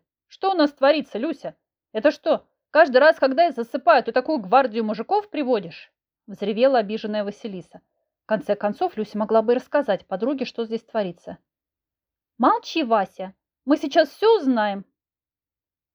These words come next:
Вскоре милиционеры подняли и увели куда-то Петюню, а потом все сразу уехали, не остался даже сын. «Мам,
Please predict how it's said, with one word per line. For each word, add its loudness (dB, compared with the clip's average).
Вскоре 2
милиционеры 2
подняли -4
и -8
увели 0
куда-то -2
Петюню, -12
а -2
потом 4
все 0
сразу 0
уехали, -6
не -4
остался 0
даже 0
сын. -18
«Мам, 0